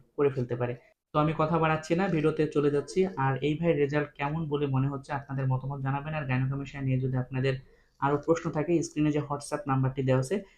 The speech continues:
সেই নাম্বারে এসএমএস করবেন, এসএমএস করলে আমি ক্লিয়ার করে দেব। সবাই ভালো থাকবেন,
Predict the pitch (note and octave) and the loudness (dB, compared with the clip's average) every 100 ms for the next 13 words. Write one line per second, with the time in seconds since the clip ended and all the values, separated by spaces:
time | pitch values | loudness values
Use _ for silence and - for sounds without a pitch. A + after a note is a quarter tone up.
0 | _ _ - - F#3+ E3+ C3+ C3+ D3 A#3+ | _ _ -14 4 6 8 6 6 6 4
1 | - _ _ - D#3+ D#3 C3+ - B2+ B2 | -2 _ _ -2 4 4 2 0 -2 0
2 | C3 C3+ D#3+ - E3+ F#3+ E3+ D3 C#3 B2+ | 0 -2 -6 0 2 2 2 0 4 4
3 | B2 A#2+ A#2 A2+ - _ - D#3+ E3+ E3+ | 4 0 -2 -4 -10 _ -6 2 4 6
4 | E3+ F3 E3 G3 | 4 4 0 -2